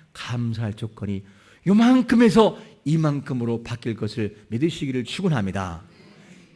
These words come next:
그를 통하여가 그렇게 중요한 분인 거예요.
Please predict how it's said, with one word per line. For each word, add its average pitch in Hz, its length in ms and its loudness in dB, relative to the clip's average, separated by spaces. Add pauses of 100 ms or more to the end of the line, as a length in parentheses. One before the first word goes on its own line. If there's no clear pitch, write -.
(140)
그를 349 420 8
통하여가 247 580 0
그렇게 339 420 4
중요한 170 340 -6
분인 120 260 -14
거예요. 113 240 -14